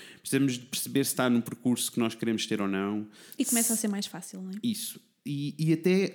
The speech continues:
Speaker 1: considerar os valores humanos entre as pessoas. Se a comunicação é certa, se temos
Speaker 2: Claro.
Speaker 1: compatibilidade ou não.
Speaker 2: Mas sabes que eu acho que isso para mim até vai pesando mais do que o trabalho
Speaker 1: Igual.
Speaker 2: em si.
Speaker 1: Igual.
Speaker 2: Porque o trabalho em si tu sabes sempre que,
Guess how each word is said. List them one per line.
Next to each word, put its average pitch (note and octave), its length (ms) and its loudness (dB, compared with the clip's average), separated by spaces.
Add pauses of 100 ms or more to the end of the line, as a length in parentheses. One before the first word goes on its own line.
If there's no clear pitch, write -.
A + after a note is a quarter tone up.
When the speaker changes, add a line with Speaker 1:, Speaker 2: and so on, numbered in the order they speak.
(120)
Speaker 1:
considerar D3 840 4
os C3 120 2
valores D3+ 420 4
humanos E3 420 4
entre E3+ 200 2
as E3 80 -2
pessoas. C#3+ 580 0 (340)
Se - 140 0
a A#2 40 0
comunicação A2 460 2
é G#2 80 2
certa, C3+ 640 0
se - 260 -6
temos C#3+ 240 4
Speaker 2:
Claro. D3 140 4
Speaker 1:
compatibilidade A2+ 600 2
ou G#2 60 4
não. C#3 240 6
Speaker 2:
Mas D3 80 10
sabes - 180 8
que - 80 -6
eu C#4+ 60 -2
acho C#4 300 0
que B3 220 -6
isso C4+ 240 2
para B3 140 -2
mim B3 180 0
até A#3+ 200 0
vai A#3 180 2
pesando A3 460 0
mais G#3 340 0
do G#3 120 -4
que - 180 -8
o G#3 140 0
trabalho G#3 300 0
Speaker 1:
Igual. - 200 2
Speaker 2:
em G3+ 40 -2
si. G3+ 260 -6 (400)
Speaker 1:
Igual. A#2 300 -4 (380)
Speaker 2:
Porque C4 200 -2
o C#4+ 40 -4
trabalho C#4 300 0
em C4+ 80 2
si C4 160 0
tu - 80 -6
sabes B3+ 280 -2
sempre B3+ 420 0
que, - 100 -18